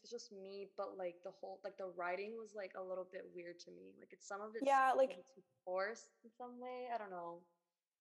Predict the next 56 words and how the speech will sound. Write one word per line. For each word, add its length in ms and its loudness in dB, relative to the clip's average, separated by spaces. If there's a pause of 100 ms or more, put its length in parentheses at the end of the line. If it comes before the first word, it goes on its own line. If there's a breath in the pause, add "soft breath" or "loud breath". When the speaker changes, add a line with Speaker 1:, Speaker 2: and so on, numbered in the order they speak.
(140)
Speaker 2:
Yeah, 240 6
and 80 4
I 120 8
was 100 2
just, 200 -2
like, 320 0 (200)
um, 440 -2
I 100 8
didn't 160 6
really 140 4
like 220 6
the 60 -8
second 360 2
half 240 -2 (140)
as 160 2
much, 240 0
I 60 0
f-, 60 -4 (300)
think, 140 -6 (100)
remem-, 400 -2
like, 160 4
it 80 6
was 140 6
a 60 10
while 220 8
ago 220 2
that 120 -2
I 80 2
watched 300 0
it, 140 -2
but 100 -2
I 80 4
Speaker 1:
Yeah. 40 2
Speaker 2:
don't 200 -2
re-, 180 -2
I 120 2
think 220 -10
I 60 6
didn't 160 2
like 180 -2
the 60 -8
second 220 -4 (200)
half 160 -8
that 140 0
much. 220 -2 (440 loud breath)
And 100 8
the 80 6
first 300 6
half, 180 6
I 100 6
was 120 2
always 200 2
so 140 0
scared 380 2
of, 80 -2
like, 280 0